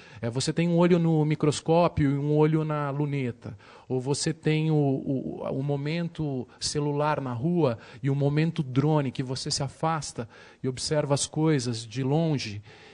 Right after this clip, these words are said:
e tenta, de alguma forma, explicar a lógica daquilo que você viu de perto, que você sentiu, que você percebeu.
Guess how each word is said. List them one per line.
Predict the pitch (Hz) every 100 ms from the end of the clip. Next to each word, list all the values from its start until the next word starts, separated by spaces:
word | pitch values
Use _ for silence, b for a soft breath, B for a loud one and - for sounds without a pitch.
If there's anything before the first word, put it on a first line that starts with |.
| B
e | 143
tenta, | - 165 180 165 143 123
de | 135
alguma | 143 143 135
forma, | - 151 151
explicar | 139 - 139 - 147
a |
lógica | 135 135 151 -
daquilo | 143 131 156 151
que | 147
você | 147 165
viu | 127 165
de | 160
perto, | - 147 151 139 120
que | 120
você | 131 -
sentiu, | - 160 - 156 143
que | -
você | 120 - 143
percebeu. | 139 - 151 131 139